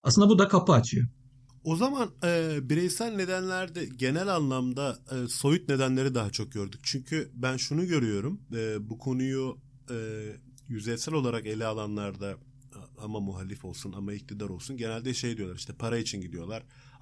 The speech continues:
Speaker 2: iPhone almaya gidiyorlar, iPhone on dört Pro Max, bunlar değil, bunları net bir şekilde görüyoruz o zaman. Yani kendi çevremizde de, e, kendi bireysel süreçlerimizde de ve iletişimde olduğumuz insanlarda.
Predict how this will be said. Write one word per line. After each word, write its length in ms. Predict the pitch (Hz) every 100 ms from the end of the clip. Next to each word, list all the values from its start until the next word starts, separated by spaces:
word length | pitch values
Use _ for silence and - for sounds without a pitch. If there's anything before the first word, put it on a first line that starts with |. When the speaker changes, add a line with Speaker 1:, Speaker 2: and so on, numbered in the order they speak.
| 110
Speaker 2:
iPhone 220 | 110 113
almaya 280 | 110 107 107
gidiyorlar, 480 | 95 87 113 107 110
iPhone 220 | 110 117
on 160 | 113 107
dört 180 | 107
Pro 180 | - 110
Max, 220 | 110 107 - -
bunlar 420 | 127 131 151 143 131
değil, 180 | 107
bunları 300 | 107 120 120
net 160 | 127 127
bir 60 | -
şekilde 300 | 98 104 120
görüyoruz 380 | 107 104 90
o 40 | 85
zaman. 200 | 85 85
Yani 320 | 107 113 107
kendi 280 | - 104 -
çevremizde 680 | - 107 107 104 98 127
de, 200 | 135 143 139 - - - -
e, 80 | 110 107 101 98 92 92 - - - -
kendi 420 | 104 98 113 113
bireysel 380 | 101 101 - 113
süreçlerimizde 880 | - 107 101 - 98 98 95 117 127
de 200 | 131 123 110
ve 160 | 110
iletişimde 480 | 107 104 - - 113
olduğumuz 420 | 110 98 113 127
insanlarda. 720 | 110 107 107 107 104 101 92